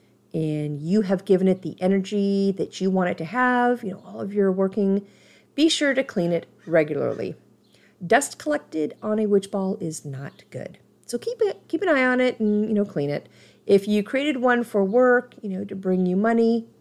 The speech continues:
you certainly don't want it forgotten about and collecting dust.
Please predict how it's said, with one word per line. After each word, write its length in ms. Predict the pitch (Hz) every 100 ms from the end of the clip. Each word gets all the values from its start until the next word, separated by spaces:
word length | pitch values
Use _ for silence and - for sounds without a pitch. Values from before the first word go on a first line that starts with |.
| _
you 180 | 285 311
certainly 640 | - - - 440 - 285
don't 200 | 220 -
want 180 | 175 175
it 100 | 196
forgotten 340 | 233 - -
about 340 | 262 240 214 -
and 100 | 170
collecting 340 | 143 - 147
dust. 380 | - - -